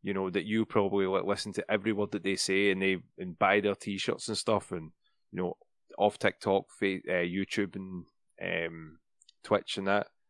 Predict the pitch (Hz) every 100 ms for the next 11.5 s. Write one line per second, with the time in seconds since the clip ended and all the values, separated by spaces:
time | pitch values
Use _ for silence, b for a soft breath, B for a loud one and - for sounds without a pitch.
0 | _ _ _ _ 104 98 117 - 104 92
1 | 101 101 95 92 95 92 123 175 165 127
2 | 131 120 127 - 131 127 139 135 _ _
3 | _ _ _ 113 95 104 101 95 92 85
4 | 101 92 90 - 87 92 - - _ 113
5 | 156 170 185 101 123 175 - - _ _
6 | _ _ 147 147 139 113 _ _ _ _
7 | _ - 135 - - 120 - - - 127
8 | 147 - 123 143 - 135 127 113 - -
9 | _ - 110 104 104 104 - 104 98 98
10 | 98 98 - 107 95 90 92 98 - 92
11 | - 113 - 104